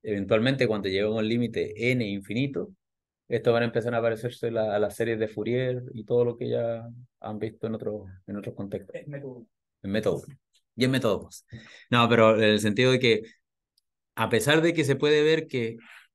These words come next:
Speaker 1: uno podría pensar que i-, i-, irnos al límite de n arbitrario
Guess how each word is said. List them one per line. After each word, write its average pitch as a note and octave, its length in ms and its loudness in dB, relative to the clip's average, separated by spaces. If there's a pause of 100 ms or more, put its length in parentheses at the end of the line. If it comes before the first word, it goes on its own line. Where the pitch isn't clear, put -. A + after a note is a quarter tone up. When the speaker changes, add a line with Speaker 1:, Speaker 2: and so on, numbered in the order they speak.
(240)
Speaker 1:
uno B2+ 260 2
podría C3 260 6
pensar C#3 340 4
que B2+ 120 0
i-, A#2 320 2
i-, A#2 400 -2
irnos C#3 560 0
al G#2+ 240 2
límite B2+ 420 -2
de G2 340 -2
n B2 360 -2 (400)
arbitrario G#2+ 800 0